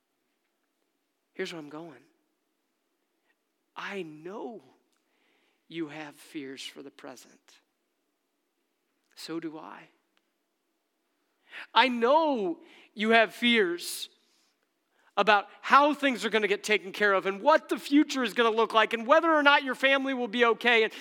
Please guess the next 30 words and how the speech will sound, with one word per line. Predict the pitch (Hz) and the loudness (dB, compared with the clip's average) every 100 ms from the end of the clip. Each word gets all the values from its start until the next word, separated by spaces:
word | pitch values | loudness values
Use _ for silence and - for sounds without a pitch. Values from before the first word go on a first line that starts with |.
| - 247 | -14 -2
and | 262 226 233 - | 0 0 -2 -6
y-, | 262 269 | -4 -4
you | 277 | 0
know, | 247 233 - | 2 2 -2
some | - 285 294 | 0 0 2
of | 277 | 2
you | 294 | 4
are | 254 | 4
here | 247 277 | 4 2
today | 262 269 | 2 2
and | 254 | 2
you | |
have | 269 | 0
very | 196 269 285 | 2 0 0
real | 262 247 | 2 0
fears | 254 - 294 311 247 | 0 2 4 4 2
about | 233 240 | 0 0
your | 240 202 | 0 -8
job | 165 240 285 320 320 | -2 4 6 4 2
situation | - 269 226 247 240 233 247 240 | -4 -8 -8 -2 0 0 -4 -6
and | 240 | -2
you | 247 | -2
have | 247 | -2
very | 190 277 294 285 | 2 4 4 2
real | 269 254 | 2 0
fears | - 285 302 277 - - - 247 | 0 2 4 2 0 -14 -6 0
about | 226 240 240 | 4 4 2
loved | 233 262 330 294 | 0 4 4 2
ones. | 285 277 262 240 226 - | -2 2 4 2 -4 -8
And | 262 247 | -6 -6